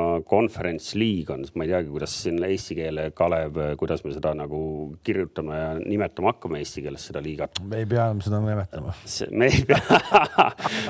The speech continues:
Speaker 1: <laughs> Noh, keegi peab, ühesõnaga, seal on lihtne. Aga meistrite liiga e-, esimene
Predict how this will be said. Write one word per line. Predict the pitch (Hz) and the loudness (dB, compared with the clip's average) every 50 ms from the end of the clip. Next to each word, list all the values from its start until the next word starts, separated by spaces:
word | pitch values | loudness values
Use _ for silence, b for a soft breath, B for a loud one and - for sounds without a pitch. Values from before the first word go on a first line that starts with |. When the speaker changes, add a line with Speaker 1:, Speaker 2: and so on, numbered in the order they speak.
| - - - | 0 0 2
Speaker 1:
<laughs> | - 151 - - - 110 139 - - - - - - - - - 135 | 4 4 2 4 2 0 2 0 -2 -4 -4 -4 -6 -4 2 6 6
Noh, | 147 143 | 6 6
keegi | - 139 139 113 120 113 | 6 4 6 6 6 6
peab, | 156 175 160 120 90 104 110 | 8 8 8 6 6 6 6
ühesõnaga, | 117 110 - 117 104 92 85 82 - | 6 4 4 2 2 2 2 4 6
seal | - 190 208 | 8 8 8
on | 190 131 | 6 4
lihtne. | 107 117 - - - - 87 - - - - | 4 4 2 2 2 0 -2 -2 0 2 6
Aga | 113 135 131 127 123 | 6 6 6 6 6
meistrite | 175 240 247 - - - 98 - - 123 | 6 6 6 4 2 0 0 2 4 4
liiga | 151 220 226 180 180 120 104 101 92 - - | 4 4 6 6 6 6 6 4 2 0 0
e-, | 117 117 131 151 160 160 135 156 170 | 2 4 4 4 4 2 2 2 2
esimene | 165 - 175 131 135 151 | 2 2 2 4 4 4